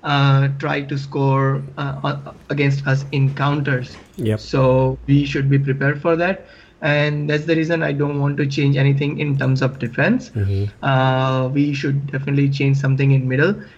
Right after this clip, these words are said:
Speaker 1: And I hope we can give some rest to Firmino, play Solanke or Ings, and, uh, uh, be more creative from the mid as well.
Speaker 2: Mm-hmm.
Speaker 1: And, uh, yeah, so defensive mid will be the key for them.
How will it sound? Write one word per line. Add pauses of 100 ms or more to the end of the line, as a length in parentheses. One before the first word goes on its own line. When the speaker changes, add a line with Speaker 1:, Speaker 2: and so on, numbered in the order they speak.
(160)
Speaker 1:
And
I
hope
we
can
give
some
rest
to
Firmino,
play
Solanke
or
Ings,
and,
uh, (720)
uh,
be
more
creative
from
the
mid
as
well. (240)
Speaker 2:
Mm-hmm.
Speaker 1:
And,
uh, (480)
yeah,
so (100)
defensive
mid
will
be
the
key (200)
for
them.